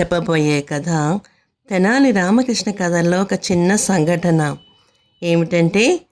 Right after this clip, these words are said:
ప్రభువులను నమ్మరాదు. ఒకరోజు రామకృష్ణ కవి రాయల్ని పరీక్షించాలని ముద్దుపట్టి విచారంగా నటిస్తూ కూర్చున్నాడు.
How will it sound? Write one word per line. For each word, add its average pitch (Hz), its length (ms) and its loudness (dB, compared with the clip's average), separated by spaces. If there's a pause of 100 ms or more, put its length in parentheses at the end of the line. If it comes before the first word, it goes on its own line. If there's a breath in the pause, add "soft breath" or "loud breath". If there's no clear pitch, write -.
(360)
ప్రభువులను 196 680 2
నమ్మరాదు. 147 1200 0 (640)
ఒకరోజు 220 720 2
రామకృష్ణ 202 600 0
కవి 147 460 0
రాయల్ని 160 460 0
పరీక్షించాలని 175 1080 0 (720)
ముద్దుపట్టి 196 520 -2
విచారంగా 165 840 0
నటిస్తూ 165 480 0
కూర్చున్నాడు. 165 600 -4